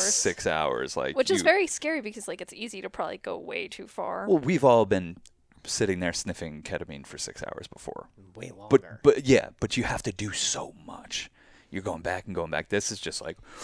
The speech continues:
Speaker 1: hits you, and, like, the way you're feeling ten minutes from it is the way you're gonna feel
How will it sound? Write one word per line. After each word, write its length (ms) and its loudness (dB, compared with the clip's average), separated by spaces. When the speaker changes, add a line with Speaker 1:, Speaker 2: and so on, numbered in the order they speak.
Speaker 1:
hits 320 2
you, 320 6
and, 160 -2
like, 200 -4
the 60 2
way 160 4
you're 220 2
feeling 400 0
ten 300 -2
minutes 320 -4
from 260 -2
it 180 -2
is 220 -4
the 80 -2
way 120 2
you're 160 0
gonna 220 -6
feel 420 -4